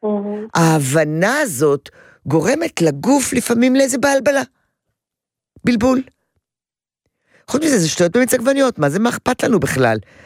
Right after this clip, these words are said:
Speaker 2: הרי המציאו את המכונת כביסה, בשביל מה המציאו מכונת
Speaker 1: <laughs>
Speaker 2: כביסה? אף אחד לא יודע, רק אתה ואני, תוריד את המצעים, דחוף למכונה, אני אעשה כביסה כבר,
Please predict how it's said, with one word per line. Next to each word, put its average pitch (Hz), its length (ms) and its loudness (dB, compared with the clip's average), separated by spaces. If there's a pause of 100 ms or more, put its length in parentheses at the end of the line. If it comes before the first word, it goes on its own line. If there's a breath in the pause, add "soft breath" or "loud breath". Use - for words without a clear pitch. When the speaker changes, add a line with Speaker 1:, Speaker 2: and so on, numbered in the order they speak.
(200 soft breath)
Speaker 2:
הרי 127 240 2
המציאו 127 300 0
את - 60 -6
המכונת 208 360 0
כביסה, 226 320 0
בשביל 151 240 -2
מה 165 60 2
המציאו 214 280 -2
מכונת 143 280 0
Speaker 1:
<laughs> 98 40 -8
Speaker 2:
כביסה? 135 340 0 (540 loud breath)
אף - 120 -4
אחד 254 140 0
לא 202 60 2
יודע, 170 300 2
רק 180 160 -6
אתה 175 260 -2
ואני, 156 260 -2
תוריד 208 260 0
את - 60 -2
המצעים, 170 480 0
דחוף - 220 -2
למכונה, 127 480 0
אני 170 120 -2
אעשה - 200 -4
כביסה - 340 -2
כבר, - 180 -4